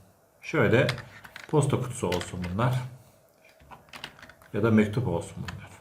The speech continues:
Beş tane mektup var burada. Mektuplar.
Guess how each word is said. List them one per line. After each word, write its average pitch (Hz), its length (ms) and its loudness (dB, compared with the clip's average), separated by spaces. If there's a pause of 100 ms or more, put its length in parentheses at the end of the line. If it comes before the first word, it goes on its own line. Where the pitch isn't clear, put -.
(280)
Beş 180 220 6
tane 143 260 6
mektup 127 400 6
var 90 160 0
burada. 87 240 -6 (540)
Mektuplar. 101 560 0